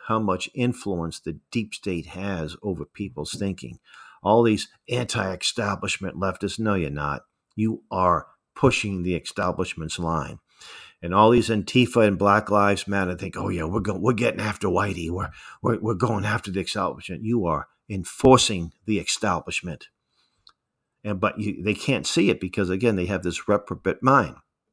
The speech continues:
Now, there are examples of people who have come out of these things. Uh, let's pray that will go be general, a general falling out. Um, and we got a couple of minutes left, and I hope this thing,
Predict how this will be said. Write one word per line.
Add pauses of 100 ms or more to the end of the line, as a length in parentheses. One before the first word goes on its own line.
(300)
Now,
there
are
examples
of
people
who (260)
have
come
out
of
these
things. (420)
Uh, (180)
let's
pray (400)
that
will
go
be (220)
general,
a
general
falling
out. (440)
Um, (260)
and (260)
we
got
a
couple
of
minutes
left,
and
I
hope
this
thing,